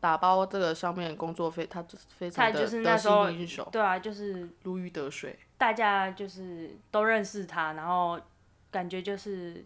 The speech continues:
Speaker 2: 在那种高级，不是高级啊，那个
Speaker 1: 在那个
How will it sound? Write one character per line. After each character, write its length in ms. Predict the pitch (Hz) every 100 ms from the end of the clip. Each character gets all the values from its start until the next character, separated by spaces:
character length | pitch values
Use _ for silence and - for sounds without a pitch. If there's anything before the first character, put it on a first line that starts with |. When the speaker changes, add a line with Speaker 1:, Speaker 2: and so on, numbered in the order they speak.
| -
Speaker 2:
在 340 | 226 202 185 180 - - _
那 100 | -
种 420 | 196 180 165 156 156 - - - - _ _ _ _ _
高 240 | - 202 202
级， 720 | 202 175 160 165 165 165 165 _ _ _ _ _ _ -
不 80 | 190
是 80 | 190
高 180 | 170
级 180 | 165 -
啊， 180 | - 202
那 80 | 190
个 340 | 170 165 160 185 - -
Speaker 1:
在 140 | - 202
那 120 | 202
个 140 | 180